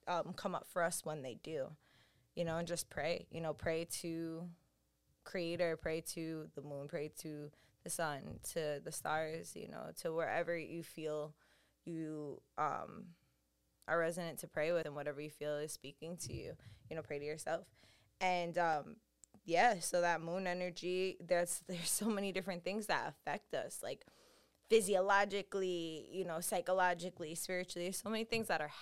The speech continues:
happening with the moon. And, like, we're just living life, like, and some, and majority of people, like, don't even consider that into, like, the everyday of, like, not that you need to put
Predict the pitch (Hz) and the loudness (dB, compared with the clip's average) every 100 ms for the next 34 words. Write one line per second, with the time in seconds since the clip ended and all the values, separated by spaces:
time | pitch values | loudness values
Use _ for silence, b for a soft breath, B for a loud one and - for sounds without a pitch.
0 | - 151 - 160 147 147 - - 156 147 | -2 -2 -2 -6 -6 -10 -14 -16 -16 -14
1 | 139 - 160 175 156 - B B B - | -12 -10 -8 -6 -8 -10 B B B -2
2 | 202 226 196 196 202 202 190 185 185 185 | 0 2 0 2 2 2 0 0 0 0
3 | 170 165 156 165 151 - - - 196 - | -2 -2 -2 -6 -8 -12 -6 -2 -2 -2
4 | - - 175 180 - _ - 190 185 196 | -6 -4 -4 -6 -8 _ -6 -6 0 0
5 | 196 190 180 - 220 - 220 196 175 180 | 2 0 -4 -4 -6 -2 4 4 4 4
6 | 180 175 180 190 175 165 180 196 147 143 | 4 2 -2 -2 0 2 4 6 4 2
7 | - 156 165 - 160 156 151 B B B | 0 -4 -6 -4 0 0 -2 B B B
8 | _ 147 170 180 156 165 156 170 123 - | _ 2 6 4 2 2 2 4 0 -4
9 | - 170 147 160 147 135 190 226 214 170 | -2 -2 0 0 0 0 2 2 2 0
10 | 170 175 165 175 - | 0 -4 -4 -8 -2